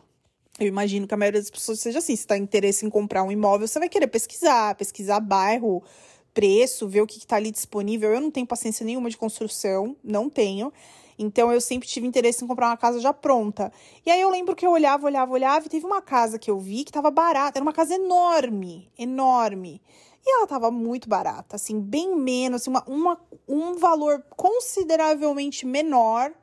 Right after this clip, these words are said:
do que a maioria das casas daquele,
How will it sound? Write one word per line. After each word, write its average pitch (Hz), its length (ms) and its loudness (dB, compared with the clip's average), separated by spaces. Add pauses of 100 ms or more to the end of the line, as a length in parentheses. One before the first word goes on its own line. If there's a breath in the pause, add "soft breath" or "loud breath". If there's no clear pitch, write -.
(720)
do 247 220 -2
que 294 600 -4 (800)
a 220 200 0
maioria 285 460 2
das 294 140 2
casas 247 300 0
daquele, 254 360 -4